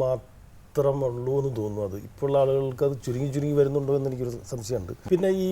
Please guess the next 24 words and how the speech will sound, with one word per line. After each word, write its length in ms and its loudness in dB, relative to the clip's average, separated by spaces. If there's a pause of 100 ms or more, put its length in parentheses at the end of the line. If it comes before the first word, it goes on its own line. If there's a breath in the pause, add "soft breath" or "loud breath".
(160)
നാടകത്തിൽ 460 2 (480)
ഈ 0 - (320)
പുതിയ 240 2 (120)
ആളുകളെ 380 4
പരീക്ഷിക്കുമല്ലോ, 640 -6 (300)
ഞങ്ങളാണ് 360 2
ഏറ്റവും 220 -2
കൂടുതൽ, 280 -2 (280)
ഏഹ്, 240 -2
ന-, 240 0
പുതിയ 180 -2 (120)
ആളുകളെ 320 0
കൊണ്ടുവന്നുള്ളതും 600 -2 (480 loud breath)
ആ, 20 0 (340)
അവർ 160 -2 (100)
തന്നെയാണ് 400 8
ഇപ്പോൾ 200 2
ഇന്നത്തെ 400 2 (260)
സിനിമ, 240 -2 (360)
സീരിയൽ 420 2
രംഗത്ത് 360 0 (100)
പ്രഗത്ഭരായ 520 6
പ-, 160 4 (120)
പല 100 0